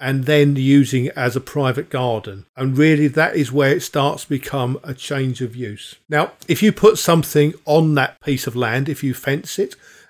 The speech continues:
and then you perhaps put a garden shed on it, or you grow some vegetables, or you put the children's trampoline on it, I'm afraid then you are doing a change of use.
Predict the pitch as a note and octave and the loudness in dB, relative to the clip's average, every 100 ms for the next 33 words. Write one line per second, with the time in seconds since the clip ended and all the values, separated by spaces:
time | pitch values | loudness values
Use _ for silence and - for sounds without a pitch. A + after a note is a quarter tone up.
0 | - C3 C3 B2+ B2 B2+ B2 - C3+ - | -10 -4 -2 -2 -2 -4 -4 -4 -6 -8
1 | - B2 B2 B2 A#2 A#2+ A#2+ - B2+ B2 | -6 -4 -2 0 0 -2 -6 -2 0 2
2 | D3 F3+ A#3+ - _ C#3 C#3 C3 B2+ B2+ | 2 2 0 -6 _ 0 4 6 6 4
3 | A#2+ B2 A#2+ A#2+ A#2+ B2 B2 C#3+ - B2+ | 2 0 2 0 0 0 0 -4 -2 0
4 | B2 - A#2 B2+ B2 - B2 F3 A3+ A#3 | 0 -2 -4 -2 -2 -6 -4 0 0 -2
5 | G#3 - _ C3+ C#3+ C#3 C3+ B2+ C3 C3 | -8 -14 _ 2 6 6 6 4 0 0
6 | - - - B2+ - D3 B2 C3+ B2 - | -4 -4 -4 -4 4 6 6 0 -6 -2
7 | C#3+ B2+ B2 B2+ C3 C3 E3+ A3 - - | -2 -2 -2 0 0 2 0 -2 -6 -6
8 | D3 D3 - E3 D#3 D3+ C3+ D3+ - D#3 | -2 0 2 4 4 2 2 2 -2 -2
9 | C3+ D3 - C3 C3+ C#3 - _ - C#3 | 0 0 0 0 2 0 -4 _ -4 0
10 | C3 C3 C3 B2 - B2 B2 A#2 C3 E3 | 2 0 -6 -8 -6 -4 -4 -6 -8 -6
11 | D3+ G#2+ - | -8 -8 -14